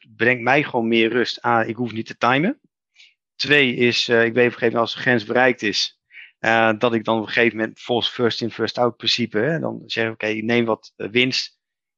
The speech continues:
Het voordeel is dat je de oude positie, als je op een laag niveau hebt gekocht, dat je dan, ehm,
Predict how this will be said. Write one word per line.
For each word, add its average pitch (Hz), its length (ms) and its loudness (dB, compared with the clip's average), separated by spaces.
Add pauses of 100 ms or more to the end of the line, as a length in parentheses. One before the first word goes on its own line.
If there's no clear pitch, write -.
(140)
Het - 180 -12
voordeel 135 300 4
is 117 120 2
dat 120 180 -2
je 113 80 -8
de 113 120 -8
oude 143 220 2
positie, - 400 -4
als 110 100 -2
je 113 80 -6
op 107 80 -8
een 104 80 -10
laag 123 260 0
niveau 117 280 -2
hebt - 120 -12
gekocht, - 440 -6 (420)
dat 123 280 0
je 123 120 0
dan, 113 480 2
ehm, 107 400 0